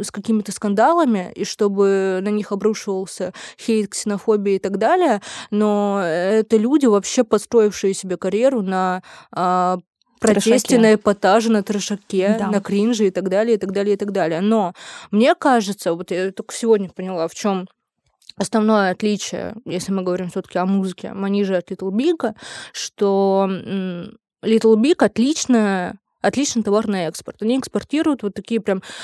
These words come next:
Speaker 1: кондовые стереотипы русские: балалайка, водка,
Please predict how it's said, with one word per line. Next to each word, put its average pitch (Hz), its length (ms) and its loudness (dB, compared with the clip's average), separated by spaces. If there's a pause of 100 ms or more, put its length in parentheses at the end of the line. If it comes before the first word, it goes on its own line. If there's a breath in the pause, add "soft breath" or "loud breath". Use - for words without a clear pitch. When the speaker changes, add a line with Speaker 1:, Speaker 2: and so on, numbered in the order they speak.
(140 loud breath)
Speaker 1:
кондовые 254 760 4
стереотипы 208 880 2
русские: 202 400 -2
балалайка, 220 720 4
водка, 254 640 0